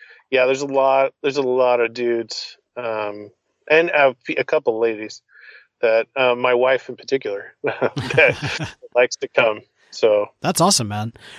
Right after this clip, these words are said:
Speaker 2: Well, hey, of course, uh, you know, we're, we're doing this kind of special episode highlighting club members, but also, uh, wishing John David, uh, happy nuptials is, of course, by the time he listens to this episode,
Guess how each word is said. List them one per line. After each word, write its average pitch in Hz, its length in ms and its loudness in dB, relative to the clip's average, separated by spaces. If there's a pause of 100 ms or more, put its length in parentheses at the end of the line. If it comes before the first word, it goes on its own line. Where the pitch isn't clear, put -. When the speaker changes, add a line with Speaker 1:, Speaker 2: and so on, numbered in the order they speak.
(120)
Speaker 2:
Well, 170 100 0
hey, 208 140 0
of 185 40 -4
course, 202 320 -2
uh, 190 60 2
you 175 140 0
know, 170 80 2
we're, 165 160 0
we're 156 120 -4
doing 175 260 0
this 170 180 -2
kind 165 100 -4
of 139 80 -2
special 147 380 -2
episode 143 400 0
highlighting 139 440 0
club 135 220 -2
members, 135 320 0
but 123 160 -4
also, 139 500 0
uh, 117 200 -2
wishing 139 440 0
John 131 220 -2
David, 131 400 -2
uh, 120 320 -6
happy 175 240 0
nuptials 165 460 2
is, 131 160 2
of 127 80 -10
course, 165 240 0
by 147 160 0
the 151 80 -6
time 160 260 0
he 135 80 -2
listens 151 440 0
to 147 40 -6
this 139 160 -2
episode, 147 480 0